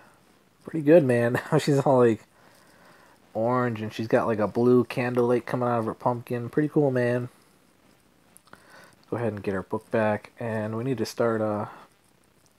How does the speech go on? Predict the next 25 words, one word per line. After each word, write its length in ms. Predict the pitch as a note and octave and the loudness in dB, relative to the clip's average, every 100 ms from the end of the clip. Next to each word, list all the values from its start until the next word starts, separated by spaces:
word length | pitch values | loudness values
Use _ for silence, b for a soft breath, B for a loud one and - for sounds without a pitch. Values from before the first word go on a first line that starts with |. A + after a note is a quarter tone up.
| - | -20
start 260 | - G2 | -8 -6
leveling 340 | A2 A2+ A2 A2 | -4 -6 -6 -8
her 220 | A#2 - | -8 -4
up, 240 | C3 D#3 | -4 -4
man. 380 | G#2 F#2+ C3 G#3+ - _ _ _ _ _ _ _ _ _ _ _ _ _ _ _ _ _ _ _ b b b b b b b _ | -6 -8 -6 -6 -10 _ _ _ _ _ _ _ _ _ _ _ _ _ _ _ _ _ _ _ b b b b b b b _
All 140 | G2 F#2+ | -16 -12
right, 200 | G2+ F2 | -10 -8
use 220 | G#2 G2+ | -8 -6
these, 220 | G#2 G2+ | -6 -6
uh, 160 | G#2 G#2 | -6 -4
green 280 | A#2 C3+ | -4 -2
books 220 | C#3 C#3 - | 0 0 0
on 220 | C3+ C3+ | -2 0
this 320 | C#3 C#3 - | -4 -6 -12
chick. 400 | - E3 - - B B B B B _ _ _ _ _ _ _ b b b b b b b _ - | -6 -6 -6 -18 B B B B B _ _ _ _ _ _ _ b b b b b b b _ -16
All 160 | F#2+ | -10
right, 160 | G2 A2 | -8 -6
we 140 | A2+ | -6
got 100 | A#2+ | -4
a 20 | A2 | -2
little 160 | A#2+ | -2
bit 120 | C#3 | -2
of 40 | C#3+ | -2
lag 240 | C#3+ D#3+ | -2 -2
here. 300 | D#3+ F#3+ A3 | -2 -2 -4